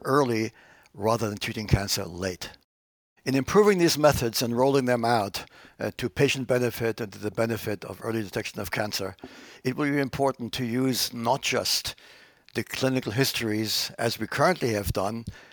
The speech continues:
with international disease codes, but also that add additional data like blood tests,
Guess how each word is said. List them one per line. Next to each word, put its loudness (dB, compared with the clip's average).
with -2
international 0
disease 0
codes, -4
but 0
also 0
that 2
add 2
additional -2
data 0
like 0
blood 0
tests, -2